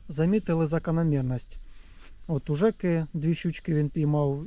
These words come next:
у мене була покльовка, і всі покльовки з берега, з, прям з міляка-сміляка. Тобто глибини пол метра, максимум метр, і вона там стоїть. Впирались в таку є, ну, на полівах травка, де поглибше, таке два метри, два з половиною,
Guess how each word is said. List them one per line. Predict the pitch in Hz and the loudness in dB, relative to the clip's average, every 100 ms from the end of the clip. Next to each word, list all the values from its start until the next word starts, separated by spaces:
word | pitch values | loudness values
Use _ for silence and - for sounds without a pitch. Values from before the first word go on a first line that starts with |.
| 294 | -6
у | 175 | 0
мене | 156 151 | 2 4
була | 147 151 147 | 4 2 2
покльовка, | 175 196 233 208 160 | 0 2 2 2 -2
і | |
всі | 139 202 | -4 -4
покльовки | - 165 180 170 160 | -4 0 0 0 -4
з | |
берега, | 143 190 180 151 | 2 2 2 0
з, | - | -4
прям | - 160 156 | 0 2 2
з | 165 | 2
міляка-сміляка. | 160 165 175 - 160 151 - 131 - - - - - - | 2 2 -2 0 0 0 0 -4 -6 -14 -16 -16 -12 -2
Тобто | 143 147 | 2 4
глибини | 170 180 185 170 | 4 6 4 4
пол | 170 165 | 4 4
метра, | 185 185 156 156 143 | 4 4 2 2 2
максимум | 160 165 156 - 156 160 | 4 4 4 0 2 4
метр, | 190 175 143 - | 2 0 -4 -2
і | 175 147 | -2 0
вона | 160 160 | 4 2
там | - 170 143 | 2 0 0
стоїть. | - 143 127 120 - - - - - - - 240 | -2 -4 -4 -6 -10 -14 -16 -18 -18 -18 -14 -14
Впирались | - - 175 180 156 151 - - | -6 4 6 8 6 4 0 -2
в | 151 135 | -2 -2
таку | - 165 160 | -2 -2 0
є, | 151 143 - | 2 2 0
ну, | 180 135 | 0 2
на | 143 | 2
полівах | - 160 156 143 - | 2 4 4 2 0
травка, | 175 151 - 147 | 2 2 2 2
де | 151 | 2
поглибше, | 185 214 277 156 | 2 2 2 0
таке | 143 - 147 | -2 -2 -2
два | 135 247 285 | 0 2 2
метри, | 202 190 - 151 | 2 2 0 -2
два | 139 139 | 0 -2
з | |
половиною, | - 165 165 214 247 160 135 | 0 2 4 4 2 2 2